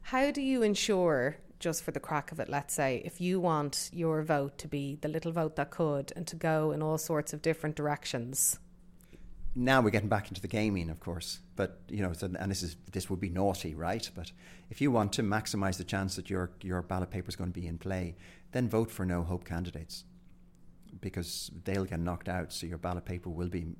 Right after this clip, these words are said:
Speaker 2: used. Because if you knock out, if you eliminate a candidate because they're the weakest in terms of how many votes they got, then all those ballot papers get moved on. So you could,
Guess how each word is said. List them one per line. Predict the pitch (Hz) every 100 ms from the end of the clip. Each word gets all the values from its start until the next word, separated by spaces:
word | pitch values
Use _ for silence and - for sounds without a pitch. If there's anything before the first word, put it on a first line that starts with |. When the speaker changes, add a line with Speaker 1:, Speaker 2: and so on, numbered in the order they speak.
| - -
Speaker 2:
used. | 85 82 82 - -
Because | 90 87 - - - - -
if | -
you | 87
knock | 92 95
out, | 92 90 85
if | 80
you | 87
eliminate | 85 85 98 87 82
a | 82
candidate | 87 85 82 87
because | 80 - 80
they're | 80
the | 80
weakest | 92 90 87 -
in | 82
terms | 87 82
of | 82
how | 82
many | 80 76
votes | 85 92
they | -
got, | 82 80 - - - -
then | 95
all | - 104 92
those | 87
ballot | 85 80 80
papers | 80 85 82
get | - 80
moved | 80 80
on. | 82 82 76 -
So | - 87
you | 90 95
could, | 101 92